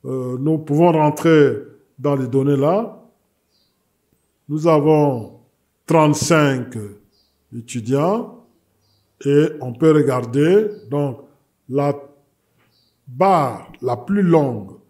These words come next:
sera représentée par technique industrielle, suivra scientifique, et puis pédagogie générale, littéraire, autres, et coupe et couture viendra à la fin.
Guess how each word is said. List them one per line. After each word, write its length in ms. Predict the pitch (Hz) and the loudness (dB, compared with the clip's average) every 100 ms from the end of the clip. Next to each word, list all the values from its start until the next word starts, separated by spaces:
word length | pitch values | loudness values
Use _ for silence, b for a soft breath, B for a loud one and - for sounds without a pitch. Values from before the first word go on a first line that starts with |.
| _ _ _ | _ _ _
sera 460 | - - 143 160 | -12 -2 2 4
représentée 540 | 156 147 143 131 151 147 | 2 2 -2 -2 -2 -2
par 440 | 147 139 120 110 - - _ _ _ | -2 -6 -6 -8 -14 -20 _ _ _
technique 360 | - 143 151 147 | -2 0 0 2
industrielle, 880 | 139 120 - 110 113 147 202 214 - - _ | 0 0 -8 -10 2 2 4 0 -10 -20 _
suivra 960 | - - 156 151 127 156 139 104 - _ _ _ _ _ | -14 -4 0 0 2 2 2 -4 -14 _ _ _ _ _
scientifique, 800 | - 156 127 120 117 165 175 180 180 214 240 - - _ _ - | -6 -2 -2 -4 -4 -2 0 2 4 4 2 -6 -20 _ _ -6
et 140 | 135 | -6
puis 600 | 135 160 156 135 104 - - _ _ _ _ _ _ | -2 2 4 2 -2 -12 -20 _ _ _ _ _ _
pédagogie 440 | - 151 143 143 135 | -2 2 2 2 -2
générale, 880 | 117 110 107 139 185 180 190 208 123 | -6 -8 -6 -4 -2 -2 -2 -4 -8
littéraire, 840 | 120 120 135 123 127 151 190 226 233 - _ _ _ _ _ _ | -10 -4 -4 -2 0 2 2 0 -4 -14 _ _ _ _ _ _
autres, 580 | 151 175 214 208 - - _ _ | 4 6 6 2 -8 -12 _ _
et 100 | 123 | -10
coupe 200 | 120 202 | -4 2
et 120 | 202 202 | 2 2
couture 320 | 139 185 190 | -6 -4 -4
viendra 400 | 151 147 165 185 | -2 -2 0 2
à 40 | |
la 100 | 151 | 0
fin. 380 | 143 147 117 - | 0 -4 -4 -10